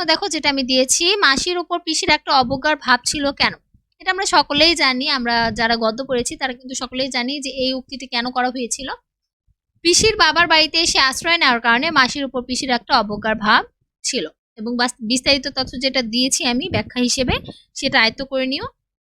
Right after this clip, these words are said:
তারপর দেখো চোদ্দ নম্বরে যেটা আমি দিয়েছি, সেটা হচ্ছে, "হাতে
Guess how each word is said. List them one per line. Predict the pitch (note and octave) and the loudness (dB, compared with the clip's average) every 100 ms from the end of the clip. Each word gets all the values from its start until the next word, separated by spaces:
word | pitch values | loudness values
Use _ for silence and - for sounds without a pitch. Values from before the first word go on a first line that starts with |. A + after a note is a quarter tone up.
| _ _ _ _ - | _ _ _ _ -4
তারপর | C#4+ - E4 | -4 -4 -2
দেখো | F4 G#4 | -2 -2
চোদ্দ | - D#4+ E4 | -6 -6 -6
নম্বরে | E4 D#4 B3+ | -4 -2 -2
যেটা | B3 B3 | -2 -2
আমি | A#3 | -2
দিয়েছি, | A3+ A#3+ - F4+ | -2 0 0 0
সেটা | F4+ D#4 G4 | 0 0 0
হচ্ছে, | A4 - E4+ - _ _ _ | 0 0 -2 -6 _ _ _
"হাতে | - C4 D4 | 0 2 2